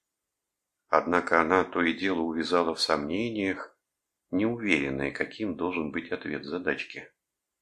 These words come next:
в овцах или в людях. Когда стали оклеивать комнаты обоями, это настолько заворожило ее, что она вообще забросила арифметику. Насчет образования у Мириам были свои теории.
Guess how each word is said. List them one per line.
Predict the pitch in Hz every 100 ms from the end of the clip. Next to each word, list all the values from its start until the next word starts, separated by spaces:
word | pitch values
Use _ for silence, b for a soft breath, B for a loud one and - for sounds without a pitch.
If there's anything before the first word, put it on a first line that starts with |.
| _ -
в | 71 80
овцах | 110 - 80 - -
или | 80 69
в | 69
людях. | - 78 101 - - - _ _ _ _ _ _ _ _ _ _ _ _ _ _
Когда | 82 82 90
стали | - 92
оклеивать | 87 - 92 85 85
комнаты | - 85 82 -
обоями, | - 87 82 123 127 76 65 64 - _ _ _ _ _ _ -
это | -
настолько | 80 80 - - 85
заворожило | 80 80 82 82 - 131 160
ее, | 78 69 69 - - _ -
что | - 76
она | 69
вообще | - 65 - - 135 -
забросила | - 117 107 107 - 98
арифметику. | 95 98 - 92 - - - _ _ _ _ _ _ _ _ _ _ _ _ _ _
Насчет | 85 80 101 92
образования | 78 82 82 80 135 113 82 -
у | 73
Мириам | 87 117 104 92
были | 101 107
свои | - - 107 67
теории. | - 64 62 - -